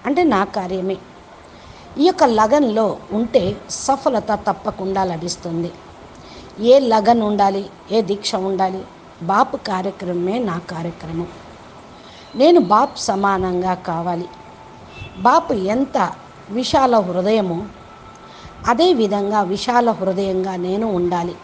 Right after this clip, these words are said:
నా కార్యములో సఫల-, సఫలత అనేది తప్పకుండా లభించాలి. ఒకే సంఘటన, ఒకే కార్యము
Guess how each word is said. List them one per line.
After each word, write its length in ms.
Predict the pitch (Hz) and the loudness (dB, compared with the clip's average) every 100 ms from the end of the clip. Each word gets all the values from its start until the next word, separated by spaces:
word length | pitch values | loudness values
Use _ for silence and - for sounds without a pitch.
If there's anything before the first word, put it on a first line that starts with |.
| - - - - - - - - - - - - - - - | -20 -20 -20 -20 -20 -20 -20 -20 -20 -20 -16 -16 -16 -20 -12
నా 220 | 190 233 302 | 0 2 2
కార్యములో 1000 | 302 202 214 226 214 185 - - 214 262 | 2 2 4 2 2 -2 -4 -4 2 4
సఫల-, 560 | 262 220 - 233 226 - - - - | 2 -4 -2 0 2 0 -8 -20 -20
సఫలత 520 | - 240 233 277 247 247 | -6 -6 0 0 2 2
అనేది 360 | 214 202 208 - | 2 0 -4 -4
తప్పకుండా 580 | 165 - 196 175 175 190 | -8 -6 -6 -4 -2 0
లభించాలి. 760 | 220 165 180 185 175 170 175 - - - - - - - - - - - - - - - 226 | -2 -2 -2 -2 -4 -4 -6 -8 -20 -20 -20 -20 -20 -20 -20 -20 -20 -20 -20 -20 -20 -4 0
ఒకే 320 | 262 370 370 | 2 4 2
సంఘటన, 720 | - 220 226 247 214 185 208 - - - - - - - - - - - - - | 4 2 4 2 2 2 -2 -6 -18 -20 -20 -20 -20 -20 -20 -20 -20 -20 -20 0
ఒకే 420 | 220 240 311 196 - - - - - - - - - - - - - - - - - - - - - - - - | 2 6 4 4 -2 -14 -20 -20 -20 -20 -20 -20 -20 -20 -20 -20 -20 -20 -20 -20 -20 -20 -20 -20 -20 -20 -8 2
కార్యము 560 | 233 247 226 180 208 | 4 6 2 0 -4